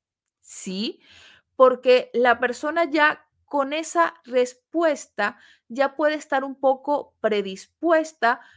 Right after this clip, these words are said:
damos la impresión que no estamos del mejor humor, del mejor ánimo, y la persona ya comienza a mostrarse un poco renuente. Sin embargo, si le saludamos con un "buenos días", "buenas tardes",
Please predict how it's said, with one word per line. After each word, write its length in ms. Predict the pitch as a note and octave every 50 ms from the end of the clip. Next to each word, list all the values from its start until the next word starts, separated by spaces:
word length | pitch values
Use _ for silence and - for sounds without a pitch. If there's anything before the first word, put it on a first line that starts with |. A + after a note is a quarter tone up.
| _ _ _
damos 440 | - A3 A#3+ A#3+ C4 D4 D#4+ D#4 C#4
la 180 | B3 B3+ B3+
impresión 800 | A#3+ A3+ G#3 G#3+ G#3+ G#3+ G#3+ G#3+ - C4+ C4 C4 C4+ B3 - _
que 440 | _ - C4+ C4 C4+ C4+ - - _ -
no 300 | G3+ G3+ G#3+ A3+ B3 C4
estamos 560 | C4 B3+ - - C4 A#3+ B3 B3 B3+ C4 A3+
del 180 | G#3+ G3+ F#3 F3+
mejor 460 | F3 F3 F3 F3 - A#3 A#3 B3 B3+
humor, 400 | B3 B3+ B3+ B3 A#3+ A#3+ A#3+ A#3
del 180 | A3 G#3 G3
mejor 460 | F#3 F3 E3 F3 F3 - A#3+ A#3+ B3 C#4
ánimo, 480 | D4 D4 C#4 C4 B3 A#3+ B3+ B3+ C4 - - - - - - - -
y 100 | D4 D4
la 220 | C#4+ C#4 C4+ C4
persona 760 | C4 A#3+ A#3+ A#3 - - D4+ C#4 B3+ B3 A#3+ A#3+ B3 - _ _ _ _ _ _ -
ya 220 | A3 C4 C4+ C4 B3+
comienza 520 | - D4+ C#4 C4 B3+ B3 B3 A#3+ - C#4
a 40 | C4+
mostrarse 560 | B3 G#3+ G3 F#3 - - G3 G3 G3 G3 -
un 140 | B3+ A#3 G#3+
poco 340 | - G3 F#3+ G3 - G3+ G3+
renuente. 720 | G3+ F3+ E3 D#3 D3 C#3+ C3 G#2 - - _ - - - -
Sin 260 | - - D4+ D4+ E4
embargo, 500 | E4 D#4+ C#4 A#3 A#3 A3+ B3+ B3+ D4+ C#4+
si 360 | - - - B3 C4+ B3+ - _
le 180 | - F3+ F3
saludamos 800 | E3+ - - E3 D#3 D#3 E3+ G#3 A#3 B3+ C4 A#3+ A#3+ A#3+ A#3+ -
con 200 | - - F3 E3
un 100 | D#3+ D#3+
"buenos 340 | D#3+ E3 D#3+ D#3+ E3+ E3+ -
días", 460 | - C#4+ D4 C4+ A#3+ A#3 B3 A#3+ A#3
"buenas 460 | G#3+ F#3+ G#3+ A#3 A#3 G3+ E3+ - - _
tardes", 600 | A#3+ A#3 G#3+ G3 F#3+ F#3+ G3+ G#3 A3+ - -